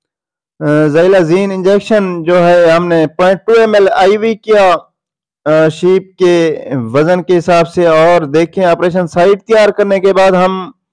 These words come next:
इधर local anesthesia दे रहे हैं इस पे, अ, operation site पे। Operation site पे local anesthesia देने के बाद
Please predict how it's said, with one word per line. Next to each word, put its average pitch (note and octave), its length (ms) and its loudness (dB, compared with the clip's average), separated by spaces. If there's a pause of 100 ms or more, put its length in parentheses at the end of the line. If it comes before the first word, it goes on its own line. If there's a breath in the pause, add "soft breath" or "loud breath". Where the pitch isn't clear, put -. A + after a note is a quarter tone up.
(580)
इधर F3+ 640 0
local F3 840 2 (100)
anesthesia E3+ 640 0
दे G3 180 2
रहे E3+ 220 2
हैं D#3+ 120 0
इस E3 100 -8
पे, D3 300 0 (1040)
अ, D3+ 440 2
operation F3 400 -2
site F3 420 -2
पे। D#3 260 2 (580)
Operation F#3+ 480 -2
site G#3+ 440 0 (120)
पे A3 220 2
local G#3 520 2
anesthesia G3+ 760 -2
देने G3 340 -2
के G#3 140 0
बाद F#3+ 360 0